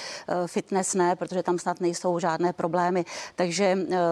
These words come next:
chápu nového pana ministra, že bude chtít dělat opatření, aby jako tu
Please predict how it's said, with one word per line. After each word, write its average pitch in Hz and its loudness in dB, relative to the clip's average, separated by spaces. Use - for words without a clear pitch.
chápu 180 -2
nového 180 2
pana 180 4
ministra, 180 2
že 175 -2
bude 175 0
chtít 180 -4
dělat 180 0
opatření, 180 0
aby 185 -2
jako 170 -4
tu 170 -6